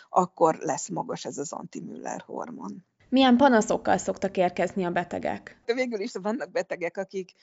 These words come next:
Speaker 1: már úgy jönnek, vagy az anyukája hozza, hogy én policisztás petefészek szindrómában szenvedek, nehezen is estem teherbe, és lám a lányom pont úgy néz ki, mint én. Ez a legszerencsésebb, mert akkor nagyon hamar megtaláljuk a, az okot. De igazából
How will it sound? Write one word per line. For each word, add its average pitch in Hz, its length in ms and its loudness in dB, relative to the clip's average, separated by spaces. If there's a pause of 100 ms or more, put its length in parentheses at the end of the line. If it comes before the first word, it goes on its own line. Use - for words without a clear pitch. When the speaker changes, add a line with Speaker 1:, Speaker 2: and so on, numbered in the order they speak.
(120)
Speaker 1:
már 190 540 2
úgy 196 220 -4
jönnek, 107 640 -6
vagy - 260 -8
az 165 120 -8
anyukája 143 500 -2
hozza, 175 380 -2
hogy 165 200 -2
én 202 280 2
policisztás 175 560 -2
petefészek - 600 -6
szindrómában 170 680 -4
szenvedek, 160 540 0
nehezen 170 420 0
is - 120 -10
estem - 400 -10
teherbe, 202 520 0
és - 180 -6
lám 196 280 6
a 151 40 2
lányom 156 420 2
pont 143 260 -6
úgy 147 100 -6
néz 156 220 -6
ki, 143 140 -8
mint 131 260 -8
én. - 340 -10
Ez 208 200 -2
a 170 60 2
legszerencsésebb, 170 800 -4
mert 170 140 -4
akkor 160 160 -6
nagyon 175 240 0
hamar - 260 -2
megtaláljuk - 640 -6
a, 175 180 2
az 196 180 -4
okot. 175 340 0
De 202 260 2
igazából 190 680 2